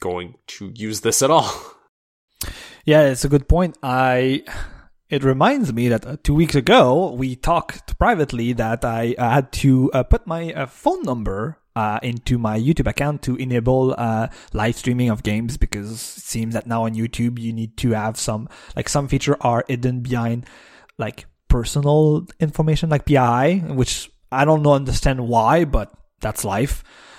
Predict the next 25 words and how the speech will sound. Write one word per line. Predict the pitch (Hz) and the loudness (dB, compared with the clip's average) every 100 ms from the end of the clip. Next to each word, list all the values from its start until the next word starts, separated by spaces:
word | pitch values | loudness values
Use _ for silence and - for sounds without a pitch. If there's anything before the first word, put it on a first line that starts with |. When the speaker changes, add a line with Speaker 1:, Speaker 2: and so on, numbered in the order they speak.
| - _ | -20 _
Speaker 2:
Uh, | 117 104 104 104 - _ _ - _ | -4 -2 -2 -6 -10 _ _ -18 _
but | 127 127 | -6 -4
in | 139 | 0
the | 170 | 2
end, | 170 | 2
I | |
never | 156 170 | 0 -2
really | 170 165 | 0 -2
tried | - 127 196 | -4 -2 -2
it. | 127 - | -4 -4
And | 135 | -4
I, | - _ _ _ _ _ | -6 _ _ _ _ _
correct | - 277 370 | 0 0 0
me | |
if | 294 | -2
I'm | 131 | 0
wrong, | 196 196 | 0 0
like, | 123 123 | -2 -2
the | 120 123 123 - _ - | 0 0 0 -4 _ -10
integration | 127 123 127 170 196 302 | -8 -4 -2 0 0 -2
that | 147 | -4
you | 127 | -2
mentioned | 123 120 165 131 | -4 -4 -4 -4
with | 117 | -4
YouTube, | 131 127 143 143 156 156 151 143 | -6 2 2 4 4 4 2 2